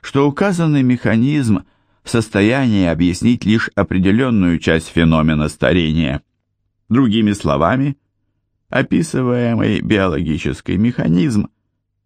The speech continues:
всего лишь одна из многих форм нарушений в организме, которые в совокупности дают удовлетворительное объяснение того,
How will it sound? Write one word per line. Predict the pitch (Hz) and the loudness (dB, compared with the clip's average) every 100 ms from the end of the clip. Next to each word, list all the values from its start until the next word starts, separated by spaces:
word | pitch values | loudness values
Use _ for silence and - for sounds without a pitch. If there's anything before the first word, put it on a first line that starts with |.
| _ | _
всего | - 208 226 | -2 0 0
лишь | 185 - - _ _ | -2 -4 -10 _ _
одна | 127 131 180 | -2 0 0
из | 175 143 - | 0 -2 -2
многих | 110 131 143 139 135 | 0 0 0 -2 -4
форм | - 131 120 95 95 - _ _ | 0 2 4 2 0 -2 _ _
нарушений | 95 98 92 - 104 92 85 | 0 2 2 2 2 4 2
в | |
организме, | 71 53 62 95 143 135 143 139 _ _ _ _ | -2 -2 0 2 2 0 0 -2 _ _ _ _
которые | - 90 98 92 85 | -2 0 2 2 2
в | 80 | 0
совокупности | 67 58 - 139 92 90 87 | -2 -2 -2 0 0 2 2
дают | 78 85 104 - | 2 2 0 -2
удовлетворительное | 104 98 95 92 85 85 85 - 62 60 57 | 0 2 2 0 2 2 2 0 0 0 0
объяснение | 65 76 80 - 58 50 50 | 0 0 0 -2 -2 -2 -6
того, | - 62 76 127 | -4 -2 0 0